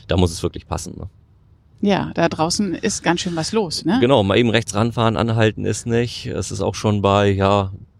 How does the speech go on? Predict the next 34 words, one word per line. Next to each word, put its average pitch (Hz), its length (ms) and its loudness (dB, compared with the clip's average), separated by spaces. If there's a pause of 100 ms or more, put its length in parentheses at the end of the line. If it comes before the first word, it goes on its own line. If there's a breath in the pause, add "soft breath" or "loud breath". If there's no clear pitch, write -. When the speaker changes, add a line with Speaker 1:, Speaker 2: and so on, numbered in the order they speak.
(140)
Speaker 1:
drei 95 300 2
Windstärken 104 1080 0
und 90 220 -6
entsprechend 101 500 -2
Strom 104 440 2
schon 98 420 -4
eine 95 200 2
deutliche 95 440 0
See 104 180 4
draußen, 107 540 0
ne? 85 140 -4 (600 loud breath)
Und 90 880 -2 (100)
ich 95 120 -12
sag 98 100 -2
mal, 92 140 2
ab - 80 -4
dem 98 120 -2
Leuchtturm 95 300 0
Hoheweg, 107 520 4
so 101 120 -4
das 92 160 -2
letzte 98 300 -2
Stück, - 240 0 (140)
müssen 92 260 -6
wir 90 40 0
manchmal 87 220 -2
auch 87 60 -6
das 85 160 -8
Gas - 180 -8
dann 85 120 -6
ein - 20 -8
bisschen 82 180 -14
zurücknehmen, 87 640 -12
ne? 87 120 -14